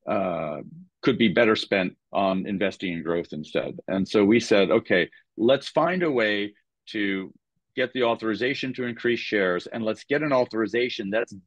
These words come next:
big enough so we have plenty of shares for the future, so we don't have to go back to the mill every year."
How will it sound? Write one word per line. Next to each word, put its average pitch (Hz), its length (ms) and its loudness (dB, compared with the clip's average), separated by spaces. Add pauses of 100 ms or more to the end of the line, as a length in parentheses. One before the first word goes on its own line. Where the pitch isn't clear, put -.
(160)
big 175 240 4
enough 92 360 0 (380)
so 127 140 -4
we 135 160 0
have 139 200 2
plenty 151 300 0
of 127 100 2
shares 110 300 0
for 104 100 -8
the 95 120 -6
future, 135 560 -6
so 160 160 2
we 165 100 6
don't 165 140 4
have 156 120 4
to - 60 -6
go 135 100 2
back 135 280 0
to 127 80 -4
the 113 100 -4
mill 98 300 0
every 85 280 -6
year." 69 200 -10